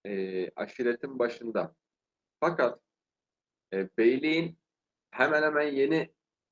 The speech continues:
e, oluşum sürecinde, Osmanlı'nın kuruluş sürecinde bin iki yüz doksan dokuz yılı esas alındığı için Osman Bey'den bahsederken bin iki yüz doksan dokuz yılının altını çizmemiz gerekiyor.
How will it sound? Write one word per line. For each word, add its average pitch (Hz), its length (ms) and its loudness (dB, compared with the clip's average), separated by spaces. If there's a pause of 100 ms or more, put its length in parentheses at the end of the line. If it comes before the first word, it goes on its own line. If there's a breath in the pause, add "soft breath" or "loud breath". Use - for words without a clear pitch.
(120)
e, 92 560 -4 (140)
oluşum 127 440 2
sürecinde, 101 680 -2 (420)
Osmanlı'nın 147 560 2
kuruluş 156 480 -6
sürecinde 101 540 -4
bin 127 100 -4
iki 131 280 -4
yüz 156 220 2
doksan 123 480 2
dokuz 131 400 2
yılı 95 280 2 (140)
esas 107 520 2 (120)
alındığı 120 560 4
için 101 280 -2 (680)
Osman 151 480 0
Bey'den 98 380 0
bahsederken 139 760 -4
bin 127 100 -4
iki - 220 -12
yüz 139 180 -4
doksan 120 380 -2
dokuz 127 320 -2
yılının 127 480 -2 (300)
altını 120 440 6
çizmemiz 120 640 -2 (440)
gerekiyor. 107 480 4